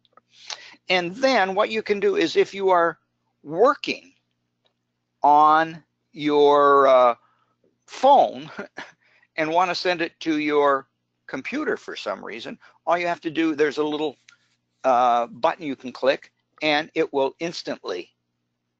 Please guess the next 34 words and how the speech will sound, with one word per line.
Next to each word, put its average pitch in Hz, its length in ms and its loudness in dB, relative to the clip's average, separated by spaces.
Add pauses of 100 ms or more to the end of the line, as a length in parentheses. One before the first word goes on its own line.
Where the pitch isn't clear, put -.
(200)
send 113 480 -10 (340)
the 107 320 -10 (640)
website 127 720 0
or 113 180 -4
the 104 200 -10
email 123 500 -2
or, 107 140 -6
right, 117 260 -4
you 123 120 -10
know, 101 140 -12 (160)
to 165 200 -8
your 123 400 -6 (240)
phone. - 400 -10 (840)
Again, 127 320 -2 (840)
I'm 175 140 -6
not 175 180 -4
sure 143 540 -2
I 120 140 2
would 107 220 -8
use 131 280 -6
it 202 80 -4
a 160 60 -6
great 101 300 -6
deal, 113 260 -8 (200)
but - 120 -6
it's - 200 -16
there. 101 360 -6 (420)
Something 247 480 -10
that, 120 240 -10
they're, 147 220 -8
the 214 260 -10
things 247 280 -8
that 180 160 -6
they're - 260 0